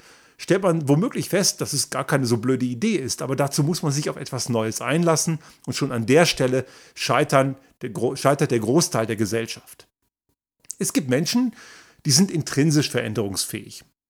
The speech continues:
Ich hoffe, dass ich dazugehöre. Ich arbeite zumindest daran. Und wir versuchen natürlich dadurch,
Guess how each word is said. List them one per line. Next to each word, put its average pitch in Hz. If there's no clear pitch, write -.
Ich -
hoffe, 147
dass 131
ich 135
dazugehöre. 139
Ich 131
arbeite 156
zumindest 110
daran. 123
Und 143
wir 156
versuchen 185
natürlich 165
dadurch, 165